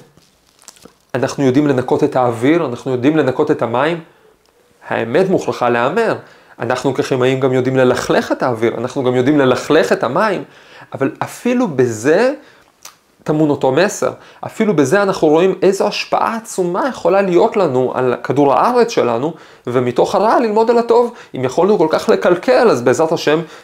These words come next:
נמקד את אותם כוחות, את אותם מאמצים, את אותם יכולות במקום הנכון, וגם נוכל לתקן.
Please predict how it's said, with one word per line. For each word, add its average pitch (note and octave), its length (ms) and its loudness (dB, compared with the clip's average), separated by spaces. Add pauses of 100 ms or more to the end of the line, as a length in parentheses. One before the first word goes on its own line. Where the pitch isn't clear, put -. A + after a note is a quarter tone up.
נמקד C3 600 2
את B2 120 2
אותם B2 300 0
כוחות, B2+ 340 0
את - 100 -4
אותם F#3+ 240 0
מאמצים, C#3+ 400 0
את A#2 80 -2
אותם F3 220 0
יכולות F3+ 560 2 (300)
במקום D3+ 380 -2
הנכון, F#3 420 0
וגם C3 160 -2
נוכל A#2+ 220 -4
לתקן. C3 360 -4